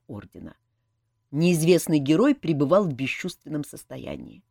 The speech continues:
На нем была все та же потрепанная мистралийская униформа без знаков различия.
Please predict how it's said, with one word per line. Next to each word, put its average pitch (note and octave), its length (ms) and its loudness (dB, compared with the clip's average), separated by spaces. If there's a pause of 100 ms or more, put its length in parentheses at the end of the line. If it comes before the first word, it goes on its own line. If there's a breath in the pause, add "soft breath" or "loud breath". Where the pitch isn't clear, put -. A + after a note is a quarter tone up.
(920)
На A3 100 2
нем E4+ 220 6
была C4+ 240 6
все A#3 200 -2
та C4+ 260 -4
же B3 120 0
потрепанная G#3+ 680 -2
мистралийская C#3+ 800 -2
униформа B3+ 680 0
без D#3 220 -2
знаков D3+ 400 -6
различия. - 640 -14